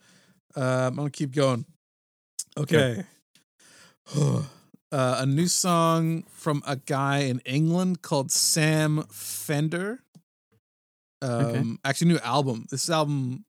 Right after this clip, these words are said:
Speaker 1: uh, Seventeen Going Under is the name of the album. Um, he has been tearing up the U K charts. Um, I don't know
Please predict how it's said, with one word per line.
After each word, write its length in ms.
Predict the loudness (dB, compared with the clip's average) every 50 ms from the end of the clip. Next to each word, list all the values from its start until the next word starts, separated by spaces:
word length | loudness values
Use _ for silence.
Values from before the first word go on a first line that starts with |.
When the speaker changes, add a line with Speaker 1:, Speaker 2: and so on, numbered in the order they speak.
| _ -6
Speaker 1:
uh, 240 | -4 -2 -2 -2 -2
Seventeen 600 | 0 0 0 0 0 0 0 0 2 2 2 2
Going 260 | 2 2 2 2 2
Under 160 | 0 0 0
is 120 | 0 -2 -2
the 60 | -2
name 120 | -2 -2 -2
of 60 | -2
the 60 | -2
album. 340 | -2 -4 -4 -6 -8 -8 -8 -12 _ _ _ _ _ _ _ -6
Um, 580 | -2 0 0 0 0 0 -2 -4 -4 -6 -8 -12 _ _ _ _ _ _ _ _ _ _ _ _ _ _ _ _ _ _ _
he 200 | -8 -4 0 2
has 200 | 2 2 2 2 2
been 440 | 2 2 2 4 4 2 0 -2 -6 _ _ _ _ -6
tearing 840 | -6 -6 -6 -4 0 2 4 4 6 6 6 6 4 4 0 -4 -8 -12 -16 -8 -2
up 220 | 0 0 0 -2
the 160 | -2 -2 0 2
U 160 | 2 2 2
K 240 | 2 0 0 0 0
charts. 760 | 0 0 0 0 0 -2 -4 -4 -4 -2 -2 -2 -4 -6 -8 _ _ _ _ _ _ _
Um, 580 | -4 -2 0 0 0 0 -2 -4 -4 -6 -8 -10 -12 -12 -6 -2
I 100 | 0 2
don't 220 | 2 2 2 0
know 600 | 2 2 4 4 4 2 2 2 0 -2 -4 -6